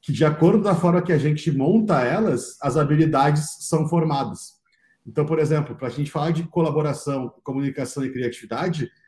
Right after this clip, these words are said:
tem que haver flexibilidade primeiro, ou tem que haver fala com intenção em algumas das, em uma das duas. Então, o ponto que eu quero trazer aqui é as nossas crenças sobre habilidades, na minha visão,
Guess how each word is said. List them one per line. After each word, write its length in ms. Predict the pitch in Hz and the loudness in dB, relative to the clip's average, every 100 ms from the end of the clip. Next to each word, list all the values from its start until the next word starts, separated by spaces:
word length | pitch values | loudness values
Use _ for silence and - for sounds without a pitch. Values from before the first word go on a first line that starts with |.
| _ | _
tem 160 | 147 165 | 4 6
que 80 | 190 | 6
haver 560 | 170 135 151 - - _ | 4 6 6 4 -4 _
flexibilidade 920 | - 156 156 165 160 175 147 156 156 | 0 2 2 2 4 4 2 0 -2
primeiro, 480 | 175 175 180 120 85 - _ _ _ _ | 0 4 4 4 -2 -12 _ _ _ _
ou 180 | 110 117 | -2 0
tem 140 | 123 131 | 0 -2
que 80 | |
haver 260 | 131 113 139 | -2 0 -2
fala 320 | 143 127 147 151 | 0 0 0 2
com 120 | 160 | 0
intenção 680 | 160 165 147 139 135 165 170 | 2 2 2 0 2 2 2
em 80 | 139 | 0
algumas 380 | 139 131 151 147 | 0 2 2 4
das, 240 | 160 - | 2 0
em 140 | 131 | 2
uma 120 | 135 151 | 4 4
das 220 | 156 131 | 4 4
duas. 420 | 160 123 - - _ _ _ _ _ - | 4 4 -2 -10 _ _ _ _ _ -14
Então, 260 | 113 156 | 0 4
o 40 | 175 | 6
ponto 240 | 185 214 | 4 4
que 60 | 208 | 2
eu 60 | |
quero 180 | 185 180 | 0 0
trazer 340 | 175 151 127 | 0 0 0
aqui 300 | 165 156 170 | -2 -2 -2
é 240 | 175 135 - - _ _ _ _ _ _ - | 0 -2 -6 -16 _ _ _ _ _ _ -6
as 180 | 135 107 | -6 -2
nossas 400 | 170 175 190 - | -2 0 -2 0
crenças 440 | 165 185 208 190 | 2 4 2 0
sobre 220 | - 147 | -2 0
habilidades, 720 | 147 131 131 117 135 175 143 | 0 -2 -2 -2 0 0 -2
na 100 | 135 | -2
minha 220 | 123 165 | 2 4
visão, 560 | 165 139 110 147 214 - | 4 4 4 4 4 2